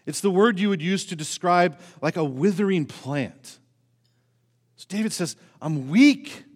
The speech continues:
I'm weary. Lord, I'm wasting away, and I don't know how much longer I can take this." He continues,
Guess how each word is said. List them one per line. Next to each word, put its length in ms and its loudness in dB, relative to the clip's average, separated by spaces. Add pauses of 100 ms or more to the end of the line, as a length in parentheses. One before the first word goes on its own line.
(540)
I'm 260 2
weary. 320 4
Lord, 300 6 (180)
I'm 240 0
wasting 480 2
away, 340 2
and 80 0
I 60 4
don't 100 -2
know 100 -2
how 100 0
much 180 -4
longer 300 -2
I 40 0
can 160 -6
take 280 -2
this." 420 -2 (1040)
He 120 0
continues, 580 -2